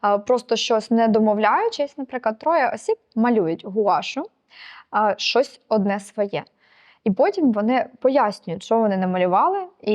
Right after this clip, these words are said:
як це все відбулося. Це згуртовує, по-перше, особливо, якщо колектив новий. По-друге, е, це дуже дарує такі позитивні, смішні моменти.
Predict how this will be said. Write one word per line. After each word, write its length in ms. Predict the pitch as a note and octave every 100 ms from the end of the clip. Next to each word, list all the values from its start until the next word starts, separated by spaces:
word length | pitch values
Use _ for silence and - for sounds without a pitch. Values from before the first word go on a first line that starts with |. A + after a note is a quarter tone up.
| G#3
як 400 | G3+ G3 G3+ G#3
це 60 |
все 180 | G#3 -
відбулося. 480 | G3 F#3+ F#3+ F#3 F3
Це 140 | A#3
згуртовує, 840 | A3 F3+ G#3 - F3 D#3 G3+ D#4 - _ _
по-перше, 320 | B3+ B3+ B3+ -
особливо, 340 | - A#3+ B3
якщо 240 | A#3+ -
колектив 460 | A#3 A#3 A#3 - B3
новий. 360 | B3 A#3+ A#3+ B3+ - - - -
По-друге, 720 | - G#3 B3 C#4 C4+ A#3 G#3+ - -
е, 220 | G#3 G3+
це 120 | G3+
дуже 280 | G#3+ A3+ B3
дарує 360 | G3+ G#3+ A3+ G#3+
такі 240 | G#3+ G3+
позитивні, 500 | G3 G3 G3+ C4+ A#3+
смішні 400 | G#3+ G3 F3+ G#3
моменти. 500 | F#3+ E3+ E3 F#3 -